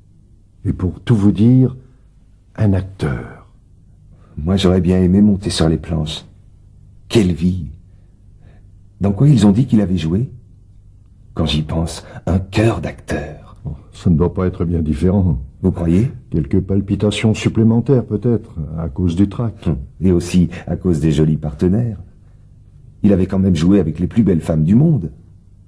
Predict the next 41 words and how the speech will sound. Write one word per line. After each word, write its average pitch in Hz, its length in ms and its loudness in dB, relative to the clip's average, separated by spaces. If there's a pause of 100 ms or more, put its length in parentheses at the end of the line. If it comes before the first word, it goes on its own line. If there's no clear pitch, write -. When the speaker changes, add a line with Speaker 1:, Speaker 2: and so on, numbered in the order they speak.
(180)
Speaker 2:
Pas 104 100 0
le 98 60 2
cœur 98 200 0
de 80 100 -6
tout 110 140 2
le 127 60 2
monde, 151 240 0
oh 87 100 -4
là 76 120 -4
là, 98 160 -4
ça 87 180 -8
non. 113 300 0 (280)
Un 95 100 -2
cœur 98 440 0 (420)
grand 120 300 2
comme 104 200 4
ça, 139 400 -2 (360)
plein 110 180 2
à 98 120 0
ras-bord 92 460 0
de 90 80 -4
visages 98 680 2
et, 87 120 -2 (280)
et 90 80 4
de 90 100 2
jambes 95 680 2
et 95 120 2
de 87 200 2
Speaker 1:
De 82 120 0
déchirures, 98 840 2
peut-être. - 640 -6 (1160)
Speaker 2:
On 78 100 -6
n'y 92 140 4
échappe 98 380 0
pas, 90 280 -6 (120)
aux 85 80 -2
déchirures. 80 580 0 (340)
Speaker 1:
Ne 85 100 -2
vous 87 160 2
emballez 90 320 0
pas. 78 360 -4